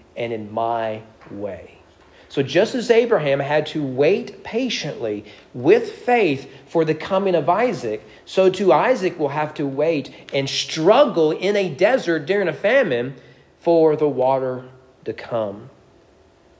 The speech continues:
So what we see here then is that economic and emotional suffering does not mitigate the blessing of God. Isaac is blessed of God, as this theophany demonstrates.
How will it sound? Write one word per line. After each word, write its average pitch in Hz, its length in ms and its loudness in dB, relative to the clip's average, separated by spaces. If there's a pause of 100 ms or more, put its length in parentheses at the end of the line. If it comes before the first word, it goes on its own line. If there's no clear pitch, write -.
(260)
So 127 440 0 (1040)
what 139 180 6
we 135 80 0
see 180 300 0
here 147 240 -4
then 135 160 0
is 127 100 -4
that 123 220 0
economic 160 720 0 (300)
and 143 120 0
emotional 143 600 0
suffering 120 720 -4 (300)
does 123 300 0
not 147 580 0
mitigate 131 840 2
the 131 80 0
blessing 123 520 -6
of 117 140 -6
God. 123 460 -8 (360)
Isaac 151 560 0
is 208 380 2
blessed 123 600 -2
of 113 240 -4
God, 101 360 -10
as 135 220 0
this 156 180 -4
theophany 147 600 0
demonstrates. 135 920 -6